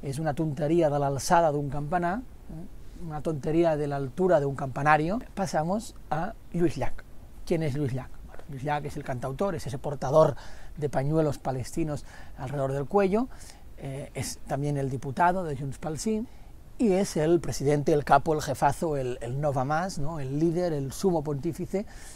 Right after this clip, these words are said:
de el Foro Cívico Constituyente para el Debate Constituyente, cuyo único mérito,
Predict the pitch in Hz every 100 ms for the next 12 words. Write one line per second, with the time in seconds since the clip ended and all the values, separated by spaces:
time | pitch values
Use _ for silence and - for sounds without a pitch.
0 | - - - 151 165 190 - - - 175
1 | 156 165 170 - - 156 143 156 - -
2 | 151 131 156 147 - - - 160 - 214
3 | 202 160 143 190 - - 156 170 160 139
4 | 127 156 - 143 123 143 147 110 - -
5 | - - - - - - - - - -
6 | - - - - - - 226 190 175 208
7 | 196 160 190 175 156 226